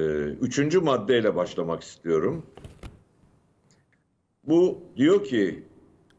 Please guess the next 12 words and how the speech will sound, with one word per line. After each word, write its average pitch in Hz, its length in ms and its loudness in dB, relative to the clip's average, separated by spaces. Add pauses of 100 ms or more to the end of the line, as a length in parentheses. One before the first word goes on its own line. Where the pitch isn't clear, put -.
(600)
"Kurucu 151 460 0
felsefeden 123 880 0
kopmayın, 160 680 0 (1160)
marjinal 123 600 0
yapılara 131 420 0
uymayın." 76 460 -2 (1900)
Kurucu 165 360 2
felsefeyle 151 800 2
kastettiği 120 840 -6 (1600)
Cumhuriyet 151 380 0
Halk 160 260 0
Partisi'nin 123 680 -2